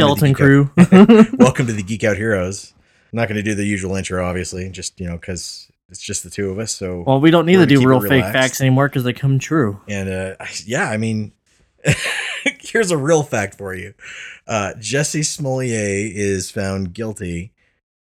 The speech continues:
Speaker 2: Yeah, uh, or Smollett, however the fuck you say his last name. I always wanna call him Juicy, <laughs> so Juicy Smollett because of fucking Dave Chappelle. But, uh,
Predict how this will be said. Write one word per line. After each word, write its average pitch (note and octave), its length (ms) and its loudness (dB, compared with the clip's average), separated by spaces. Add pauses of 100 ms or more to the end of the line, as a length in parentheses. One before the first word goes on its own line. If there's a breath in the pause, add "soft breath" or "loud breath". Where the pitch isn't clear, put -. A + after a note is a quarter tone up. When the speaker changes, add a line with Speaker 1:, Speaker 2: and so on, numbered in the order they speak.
(260)
Speaker 2:
Yeah, E2+ 240 -6 (120)
uh, G2 300 -2
or G2+ 160 -2
Smollett, G#2 480 -2
however A2+ 320 -6
the F#2 60 -4
fuck - 340 -8
you F#2+ 60 -8
say F#2+ 180 -4
his F2 140 -4
last F2 220 -4
name. F#2+ 180 -4
I G#2+ 100 -2
always C3+ 160 2
wanna C3 160 0
call A#2 200 -2
him G2 100 -2
Juicy, G2 500 -4
<laughs> - 0 -
so - 220 -6 (420 soft breath)
Juicy - 480 -6
Smollett B2 680 -4
because A#2+ 360 -10
of G#2+ 120 -14
fucking A#2 480 -10 (320 loud breath)
Dave B2 220 0
Chappelle. B2+ 520 -4 (420 loud breath)
But, A#2+ 240 0
uh, G#2+ 380 2